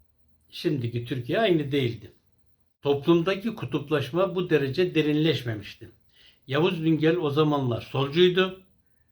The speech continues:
Bugünkü bir ak Partili ya da en azından Recep Tayyip Erdoğancı değildi. İki bin yılında Ahmet Kaya'nın davetine icabet etmekten imtina eden, çekilen Yavuz Bingöl,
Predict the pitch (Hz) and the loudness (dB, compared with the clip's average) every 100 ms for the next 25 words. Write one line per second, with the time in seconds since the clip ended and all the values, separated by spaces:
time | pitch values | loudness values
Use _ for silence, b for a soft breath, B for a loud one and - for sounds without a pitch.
0 | _ _ _ _ _ _ _ b b _ | _ _ _ _ _ _ _ b b _
1 | 151 151 165 135 - 127 127 131 147 147 | -4 4 4 4 -4 -6 -6 0 -2 0
2 | 139 117 - 117 120 117 139 160 - _ | -4 -4 -4 -2 0 0 0 -2 -4 _
3 | b b - 151 143 113 117 131 165 123 | b b -2 0 0 -2 -2 0 -2 -2
4 | 127 160 143 - 135 131 131 131 120 120 | -2 0 -2 0 -2 0 0 0 2 0
5 | 113 196 185 160 131 98 - _ _ _ | 2 -2 4 2 2 -6 -14 _ _ _
6 | _ _ _ _ _ _ _ _ _ _ | _ _ _ _ _ _ _ _ _ _
7 | b b b b b 151 117 233 240 208 | b b b b b -10 0 2 4 4
8 | 151 139 135 123 123 120 - - 135 165 | 2 2 -2 -4 -4 -8 -14 -4 0 0
9 | 196 190 175 175 165 131 143 147 147 143 | 0 0 2 4 2 2 4 4 4 0
10 | 143 139 120 127 120 160 160 156 156 - | -4 -4 -8 -8 -2 0 0 0 -2 -2
11 | 156 - - 147 123 - _ _ _ _ | -6 -4 -2 -2 -4 -14 _ _ _ _
12 | _ 139 135 131 147 160 147 117 117 117 | _ -8 -6 -2 2 2 2 -2 -6 -6
13 | 143 135 127 110 110 151 147 123 180 165 | -8 -4 -4 -4 -2 -2 -2 -2 -2 0
14 | 139 | -2